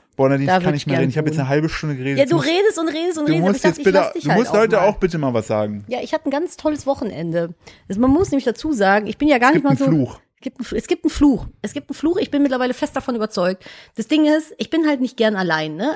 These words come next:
Speaker 2: Also ich bin schon gern allein, aber ich bin nicht gerne ohne Philipp. Ich hab gerne im Bewusstsein, dass der irgendwo ist, um mich herum.
Speaker 1: Philipp darf hier sein, aber Philipp darf nicht immer reden.
Speaker 2: Genau. So, manchmal möchte ich einfach in meinem Zimmer allein sein, aber Philipp soll unten sein.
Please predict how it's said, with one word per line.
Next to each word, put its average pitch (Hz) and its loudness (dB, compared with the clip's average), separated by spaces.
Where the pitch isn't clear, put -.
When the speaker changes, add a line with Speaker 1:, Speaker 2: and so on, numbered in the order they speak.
Speaker 2:
Also 202 0
ich - -12
bin 294 2
schon 285 2
gern 247 2
allein, 214 2
aber 294 2
ich 277 -4
bin 277 -4
nicht 269 -2
gerne 240 0
ohne 214 0
Philipp. 151 -4
Ich - -10
hab - -8
gerne 240 0
im 233 0
Bewusstsein, 226 -2
dass 208 -4
der - -6
irgendwo 180 -4
ist, - -10
um 196 0
mich 180 -6
herum. 151 -6
Speaker 1:
Philipp 170 4
darf 147 4
hier 180 0
sein, 190 2
aber 165 2
Philipp 147 -2
darf 147 2
nicht 156 -4
immer 156 -2
reden. 123 -4
Speaker 2:
Genau. 226 2
So, 226 2
manchmal 262 -2
möchte 302 -2
ich 294 -2
einfach 277 -4
in 269 -4
meinem 247 -4
Zimmer 254 -6
allein 202 -2
sein, 330 -4
aber 302 -2
Philipp 285 -8
soll 262 -2
unten 180 -4
sein. 151 -8